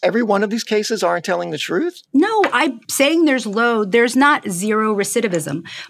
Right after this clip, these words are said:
Speaker 2: but obsessing about sexual recidivism takes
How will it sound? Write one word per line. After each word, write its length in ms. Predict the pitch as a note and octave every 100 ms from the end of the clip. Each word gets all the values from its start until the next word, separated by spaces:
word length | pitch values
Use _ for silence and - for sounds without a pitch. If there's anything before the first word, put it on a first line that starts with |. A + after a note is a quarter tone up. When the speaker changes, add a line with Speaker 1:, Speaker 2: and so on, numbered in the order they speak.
| -
Speaker 2:
but 180 | A#3+ A#3
obsessing 760 | A3+ - - B3 D4 C#4+ B3 A#3+
about 540 | F#3+ E3 G#3+ A3 - -
sexual 480 | G3+ G3+ - G3
recidivism 760 | F3+ F#3 C4+ C4 F#3+ F3 F3+ G3+ - - _
takes 320 | - F#3+ -